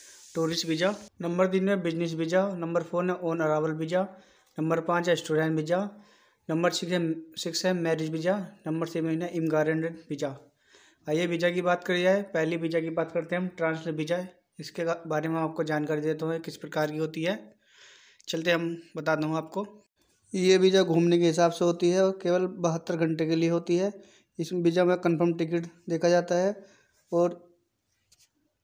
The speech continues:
या कोई विदेश में कोई काम हो, आप उसके जाने के लिए होती है। ये और काम में भी काम की जा-, की जाती है। अब चलते हैं हम अगली वीज़ा के बारे में। अगली वीज़ा है हमारी टूरिस्ट वीज़ा।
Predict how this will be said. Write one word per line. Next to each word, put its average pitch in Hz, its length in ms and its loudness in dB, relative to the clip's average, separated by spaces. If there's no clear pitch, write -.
या 180 100 4
कोई 185 240 4
विदेश 175 400 2
में 180 100 2
कोई 175 100 2
काम 165 280 2
हो, 196 400 2
आप 170 120 0
उसके 170 260 -2
जाने 160 300 4
के 160 80 -2
लिए 160 160 4
होती 156 300 2
है। 185 180 0
ये 185 60 6
और 180 220 6
काम 170 200 4
में 170 160 6
भी 165 60 2
काम 165 220 4
की 165 140 2
जा-, 170 140 2
की 175 120 0
जाती 170 300 4
है। 190 160 4
अब 170 80 2
चलते 175 340 0
हैं 185 80 4
हम 190 80 2
अगली 185 180 2
वीज़ा 175 220 4
के 180 120 0
बारे 180 220 2
में। 196 140 -2
अगली 170 280 -2
वीज़ा 180 280 -2
है 175 140 0
हमारी 175 260 2
टूरिस्ट 160 320 -2
वीज़ा। 185 320 0